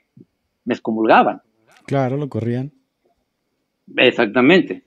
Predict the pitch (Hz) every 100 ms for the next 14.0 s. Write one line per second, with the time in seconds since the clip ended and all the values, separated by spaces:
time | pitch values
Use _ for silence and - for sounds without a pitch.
0 | _ _ _ - 127 185 196 208 - 185
1 | 208 196 185 190 170 170 175 185 190 175
2 | 147 147 147 143 143 135 127 123 131 123
3 | 180 156 110 - - 127 151 147 147 143
4 | 139 139 131 123 123 120 117 110 160 135
5 | - 139 135 117 127 131 165 147 143 -
6 | _ _ _ 123 120 139 135 123 85 -
7 | _ - - - 127 175 160 147 156 175
8 | 180 190 185 180 151 165 180 170 165 156
9 | 156 151 160 160 202 156 131 135 147 -
10 | 139 147 147 - 127 110 135 131 147 135
11 | 131 135 131 131 - 147 175 170 117 117
12 | 127 139 139 - _ _ _ _ - -
13 | 139 123 165 - 147 151 147 202 196 175